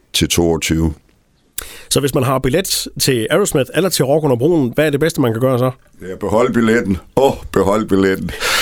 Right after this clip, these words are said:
Speaker 1: Altså, det, det er jo der, hvor det kommer til at gå rigtig ondt. Det er jo, hvis, øh, vi skal betale alt for mange, øh, billetter retur. Øh, og der er vi jo heldigvis, øh, i samme båd som, øh, vores kollegaer rundt omkring, om de hedder det ene eller det andet. Altså,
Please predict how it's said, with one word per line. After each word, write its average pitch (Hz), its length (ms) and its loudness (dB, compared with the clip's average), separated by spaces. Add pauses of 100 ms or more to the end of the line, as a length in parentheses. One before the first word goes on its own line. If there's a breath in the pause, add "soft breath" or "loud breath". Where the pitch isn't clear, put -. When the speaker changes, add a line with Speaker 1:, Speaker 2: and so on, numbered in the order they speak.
(120 loud breath)
Speaker 1:
Altså, - 280 -2
det, 113 360 0
det 113 100 2
er 113 40 4
jo 110 80 2
der, 120 220 2
hvor 113 140 2
det 95 320 4
kommer 87 260 0
til 107 180 0
at 101 120 2
gå 104 120 2
rigtig 98 380 2
ondt. 90 240 2
Det 95 140 4
er 92 40 0
jo, 92 100 0
hvis, 82 460 0
øh, 80 340 2 (140)
vi 95 140 2
skal - 200 0
betale 85 480 0
alt 90 160 0
for - 120 -2
mange, 85 320 0
øh, 82 180 -2
billetter 82 540 0
retur. 82 500 0 (540 loud breath)
Øh, 104 160 4 (100)
og 113 140 0
der 120 80 4
er 117 80 2
vi 123 80 4
jo 117 120 4
heldigvis, 123 720 4
øh, 107 200 6
i 120 100 2
samme 120 420 0
båd 110 280 2
som, 98 340 0
øh, 92 320 2 (300)
vores 92 340 2
kollegaer 104 580 2
rundt 95 240 0
omkring, 98 460 0
om 95 100 0
de 95 120 2
hedder 104 300 4
det 92 220 4
ene 117 140 2
eller 95 200 0
det 85 120 0
andet. 92 400 2
Altså, 87 560 2